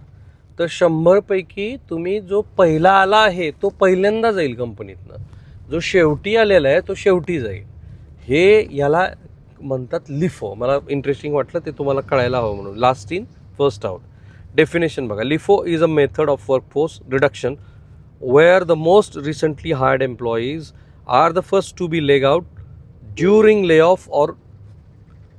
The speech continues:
डाउनसायझिंग. आता हा शब्द त्यांनी किती इंटरेस्टिंग वापरला, डाउनसायझिंग. आता दुसरा मुद्दा आहे तो आहे, अ, एन्ट्रेंचमेंटचा, रिट्रेंचमेंटचा. डेफिनेशन बघा, retrenchment refers to strategy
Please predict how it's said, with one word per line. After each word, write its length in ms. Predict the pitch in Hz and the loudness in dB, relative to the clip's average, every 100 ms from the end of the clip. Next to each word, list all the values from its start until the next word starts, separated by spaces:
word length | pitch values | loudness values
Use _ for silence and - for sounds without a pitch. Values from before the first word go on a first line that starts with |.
| - - | -20 -20
डाउनसायझिंग. 720 | 120 147 156 139 110 90 90 90 - - | 0 2 2 -4 -10 -12 -16 -20 -20 -12
आता 140 | 117 131 | -8 -4
हा 120 | 151 | -2
शब्द 200 | 151 143 | -2 -2
त्यांनी 220 | 147 147 | -2 -4
किती 240 | 147 151 156 - | -6 -10 -12 -14
इंटरेस्टिंग 680 | 147 135 127 127 123 139 131 | -10 -8 -6 -8 -6 -4 -2
वापरला, 320 | 120 113 123 | -4 -4 -4
डाउनसायझिंग. 720 | 120 120 127 - 101 90 95 - - - - - | 0 -2 -2 -6 -8 -8 -16 -20 -20 -20 -20 -14
आता 180 | - - 151 - | -8 -6 -8 -8
दुसरा 320 | 143 143 190 | -6 0 2
मुद्दा 260 | 190 165 156 | 2 0 0
आहे 240 | 156 165 | 2 0
तो 200 | 170 151 | -2 -2
आहे, 420 | 143 139 151 185 254 - - - _ - | -2 0 0 -2 -6 -16 -20 -20 _ -12
अ, 180 | 139 117 - | -6 -6 -2
एन्ट्रेंचमेंटचा, 920 | 147 151 170 170 - 117 98 - - - - - - - - - - 135 | -2 0 0 -2 -6 -12 -14 -18 -20 -20 -20 -20 -20 -20 -20 -20 -6 0
रिट्रेंचमेंटचा. 800 | 135 175 165 151 135 107 95 - - | 0 0 0 -2 -4 -10 -10 -14 -4
डेफिनेशन 500 | 127 151 175 175 156 | 0 0 0 -2 -4
बघा, 160 | 110 104 | -4 -6
retrenchment 720 | 127 160 170 196 185 185 190 190 - - - | -4 -4 0 -2 -2 -4 -4 -4 -16 -10 -2
refers 320 | 151 - 190 - - | -2 -2 -6 -8 -8
to 40 | |
strategy 880 | 196 - - 165 151 151 170 180 | -8 -10 -10 -2 -2 -2 -6 -4